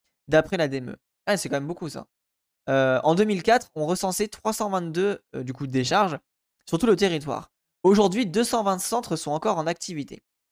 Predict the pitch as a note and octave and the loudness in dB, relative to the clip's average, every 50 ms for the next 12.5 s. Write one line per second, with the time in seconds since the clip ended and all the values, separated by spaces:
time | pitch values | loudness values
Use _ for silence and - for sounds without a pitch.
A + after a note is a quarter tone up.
0 | _ _ _ _ _ _ _ _ _ _ - C#3+ D#3 F3 A3 B3+ A#3 F#3 E3+ E3 | _ _ _ _ _ _ _ _ _ _ 4 6 6 8 8 6 6 6 4 2
1 | - - A3 G3 F#3+ G3 F#3+ - - G#3+ - - E3+ F3 F3 F3 D#3 D3 C3 - | 0 -4 -4 -4 -4 -4 -6 -4 -6 -6 -4 -4 -2 0 0 -2 -2 -4 -6 -8
2 | - - - D#3+ C#3 - C#3+ B2+ C3 - - E3 E3 D#3+ - E3+ E3+ - - C#3 | -8 -6 -6 -6 -4 -2 -2 -2 -2 0 2 2 2 2 2 -4 -4 -4 -4 -4
3 | C3 C3 D#3+ F3 - - _ - C3+ C#3 D3+ - F3 D3 C3 C3+ B2+ B2+ B2+ - | -2 0 -2 -2 -2 -4 _ -10 -6 -4 -2 -2 -2 -2 -2 -4 -6 -6 -8 -6
4 | D#3+ G3 F#3+ F#3+ - _ _ _ _ _ - - D3 D3 - B3+ B3+ - - A3 | -8 -8 -8 -10 -14 _ _ _ _ _ 0 0 0 0 0 -4 -4 -2 -2 -2
5 | G#3 A3+ B3 - F3+ D3+ C#3+ D#3+ F3+ F3+ F3+ - A3+ G3 D#3 C#3+ C3+ F3 F#3 E3+ | 0 -2 -2 -2 -2 -4 -2 -2 -4 -4 -4 -6 -4 -2 -2 -2 0 -2 -2 -2
6 | E3+ E3 - G3+ G3 D#3 C3+ C3+ E3 G3 F#3 D3 C3 C3+ C3 B2+ C3 C3 - E3+ | -4 -8 -6 -6 -6 -6 -4 -4 -4 -4 -2 -2 -4 -4 -4 -4 -4 -6 -6 -6
7 | G3 - _ _ _ _ _ - F#3 G3 F3 C#3+ C#3 C3 - D#3 F3+ E3+ D3+ - | -8 -10 _ _ _ _ _ -2 0 0 2 2 2 2 2 0 0 -2 -4 -10
8 | _ _ _ _ - C#3 D3+ D#3 E3+ E3+ A#3+ A#3+ F#3 C#3+ C#3 D#3 E3+ F#3 F3+ F3+ | _ _ _ _ 0 2 2 2 2 2 2 2 2 0 -2 -4 -6 -6 -4 -4
9 | F3 - A3+ A3 E3 C3+ B2+ B2 - G3 F#3+ F#3 G3+ G3+ E3+ C#3+ C3+ C3 B2+ C#3+ | -4 -4 -4 -6 -6 -8 -6 -4 -4 -4 -2 0 -2 -2 -4 -6 -10 -6 -4 -4
10 | C#3+ C#3 - F3+ C#3+ - - - C3+ - D3+ E3+ - _ _ _ _ _ _ _ | -4 -2 -2 -2 -2 -2 -4 -8 -8 -8 -8 -12 -12 _ _ _ _ _ _ _
11 | _ _ - C3+ C3+ D3+ D3 D3 D#3+ F#3 F#3+ A#2+ C3+ C3+ B2+ - D#3+ E3 F3 E3 | _ _ -4 2 4 4 6 6 6 4 4 4 2 0 0 0 2 4 4 4
12 | D3 C#3 D3 C#3 C3 B2+ C3 D#3 F#3+ - | 4 0 -2 -2 -4 -4 -6 -6 -8 -8